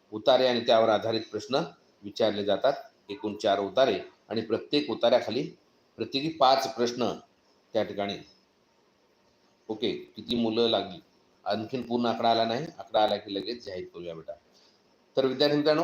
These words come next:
अशा पद्धतीने बऱ्याचशा गोष्टी आपल्याला लक्षात आल्या असतील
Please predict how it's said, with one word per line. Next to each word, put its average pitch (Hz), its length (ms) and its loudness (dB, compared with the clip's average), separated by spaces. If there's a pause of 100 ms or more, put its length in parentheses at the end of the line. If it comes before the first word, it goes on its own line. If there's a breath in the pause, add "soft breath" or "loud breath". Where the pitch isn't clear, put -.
अशा 160 260 2
पद्धतीने 147 840 0 (1120)
बऱ्याचशा 139 380 2
गोष्टी 135 300 0
आपल्याला 123 320 4
लक्षात 117 340 -2
आल्या 107 220 0
असतील 120 300 -6